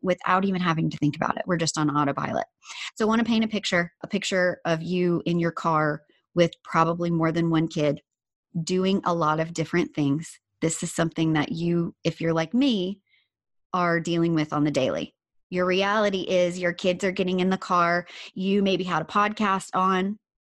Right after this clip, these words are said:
hopefully the Mom's Organization Motivation Podcast. There we go, shameless plug. Maybe you are listening to a great,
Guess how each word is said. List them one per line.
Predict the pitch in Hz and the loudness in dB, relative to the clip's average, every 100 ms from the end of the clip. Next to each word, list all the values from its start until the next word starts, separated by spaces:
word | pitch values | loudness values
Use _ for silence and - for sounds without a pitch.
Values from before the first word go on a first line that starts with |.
| _ - | _ -8
hopefully | - 180 - 190 180 | 0 0 0 0 0
the | 175 | 2
Mom's | 175 170 180 | 2 2 0
Organization | 175 175 165 160 - 160 | 0 0 0 0 0 -2
Motivation | 151 147 143 - 214 | -2 -2 0 0 0
Podcast. | - 202 214 214 220 226 220 | -2 -2 -2 0 0 0 -2
There | 160 156 | -2 0
we | 147 | 0
go, | 151 | 0
shameless | 147 151 156 151 - | -2 0 0 0 -2
plug. | - 147 143 _ _ _ - - - - - | -2 -2 -2 _ _ _ -18 -14 -12 -12 -6
Maybe | 175 175 175 190 | -2 0 0 -2
you | 185 190 190 | -2 0 0
are | - 170 | 0 0
listening | 175 175 185 175 170 | 0 -2 0 0 0
to | 175 165 165 160 - | -2 0 2 0 0
a | 165 | -2
great, | 156 156 160 160 - - | -2 0 2 0 -2 -6